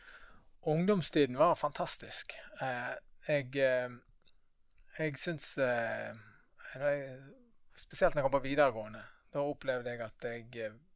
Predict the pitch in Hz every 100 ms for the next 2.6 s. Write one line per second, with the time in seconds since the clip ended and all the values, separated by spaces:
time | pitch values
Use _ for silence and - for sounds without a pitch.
0 | - _ _ - 135 - - 143 - -
1 | 135 160 160 131 135 135 110 - - 127
2 | 131 131 - 101 101